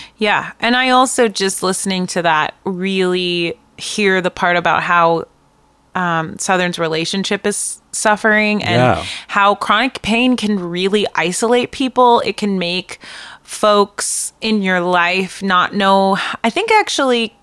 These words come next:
Speaker 1: in Cami and Evan's episode, Cami talked about this, like,
Speaker 2: Mm-hmm.
Speaker 1: people don't know how to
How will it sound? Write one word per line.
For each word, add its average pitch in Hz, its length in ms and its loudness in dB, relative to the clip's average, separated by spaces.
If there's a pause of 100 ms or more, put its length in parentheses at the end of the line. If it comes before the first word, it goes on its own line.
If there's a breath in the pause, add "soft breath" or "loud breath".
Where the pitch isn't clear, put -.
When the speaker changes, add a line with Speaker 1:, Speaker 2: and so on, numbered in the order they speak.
(100)
Speaker 1:
in 226 160 -2
Cami 262 800 0 (240)
and 208 180 -2
Evan's 202 340 0
episode, 233 520 2
Cami 208 280 -2
talked 190 280 -2
about 220 260 2
this, 233 240 0
like, 190 220 0
Speaker 2:
Mm-hmm. 90 140 -6 (1120 loud breath)
Speaker 1:
people 247 260 2
don't 233 160 2
know 208 120 4
how 202 260 0
to 214 200 2